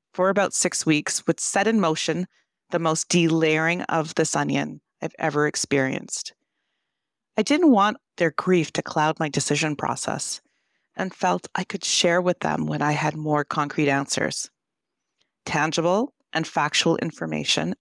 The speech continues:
offered some, some degree of predictability, not only for them, but also for me. This disclosure suddenly made it real,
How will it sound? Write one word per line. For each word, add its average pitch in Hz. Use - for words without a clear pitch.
offered 147
some, 151
some 208
degree 165
of 156
predictability, 143
not 202
only 415
for 214
them, 160
but 170
also 156
for -
me. 143
This -
disclosure 185
suddenly 175
made 156
it 147
real, 143